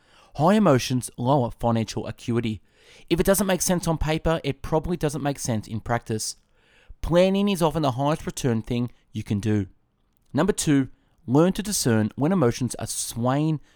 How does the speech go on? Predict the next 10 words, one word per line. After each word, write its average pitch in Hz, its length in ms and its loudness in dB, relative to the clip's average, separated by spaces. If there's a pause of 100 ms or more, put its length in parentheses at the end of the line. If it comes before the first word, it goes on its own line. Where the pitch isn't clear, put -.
(120)
your 127 160 -2
decision-making 117 640 -2
ability. 107 460 -4 (680)
Number 156 200 0
three, 165 480 0
think 202 460 -2
of 131 240 0
rationalize 113 840 0 (220)
as 117 320 -4
rational 113 600 0